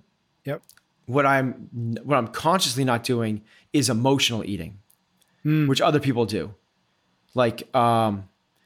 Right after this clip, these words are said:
Speaker 2: which is, um, this would happen more for, like, uh, it happened at any age. Like, um, Bo-, Bodhi might come home 'cause he was, like, bullied on the bus or something like that.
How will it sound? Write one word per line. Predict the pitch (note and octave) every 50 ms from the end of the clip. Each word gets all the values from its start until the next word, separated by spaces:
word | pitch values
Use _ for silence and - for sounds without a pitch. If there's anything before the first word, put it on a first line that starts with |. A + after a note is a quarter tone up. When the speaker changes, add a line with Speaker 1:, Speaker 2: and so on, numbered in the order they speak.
| _ _ _ _
Speaker 2:
which | - C3 C3+ C3+ -
is, | C#3+ C3+ B2+ B2 B2 A#2+ A#2+ A#2 G#2+ - - - - _ _ _ _ _ _ _ _ _ _ _ _
um, | - A2+ A2+ A2 A2 A2 G2 A2
this | C3 C3+ B2
would | C#3+ C#3+
happen | D3+ C#3+ B2+ C3+ C3+
more | C3 B2+ C3 B2+ A#2+
for, | - - C3 B2 A#2+ A#2
like, | A2 A2 G#2 G#2 - - - -
uh, | D#3 F3+ F#3+ G#3
it | A3
happened | C4 D4 C4 G#3+
at | F#3+
any | G#3 G#3 F#3 C3+
age. | G#2+ F#2+ F#2 - - - _ _ _ _ _ _ _ _ _ -
Like, | C3+ C3 B2 B2+ - _ _
um, | - C3+ C3 B2+ B2 B2 A#2+ - _ _ _ _ _ _ _ _ _ _ _ _ _ _ _ _ _ _ _ _ _ _ _ _ _ _ _ _ _ _ _ _ _ -
Bo-, | B2+ G#2 - - C#3+ C3 C3 C3+
Bodhi | A2+ - C#3 C#3 C#3 C#3+
might | C#3+ C#3 B2+
come | - C#3 C3
home | A2 C#3 C#3+ C3+ C3
'cause | C3 C#3 A#2+
he | C#3
was, | C3 A#2
like, | C3 A#2+ A#2 G2+
bullied | - C3+ C3+ C3+ C3+ B2+
on | B2 A#2+
the | A#2+ A2+
bus | G#2+ B2 A#2 - -
or | A2+
something | G#2 - A2 G#2
like | G2+ F#2+ -
that. | F#2 F2 E2 - -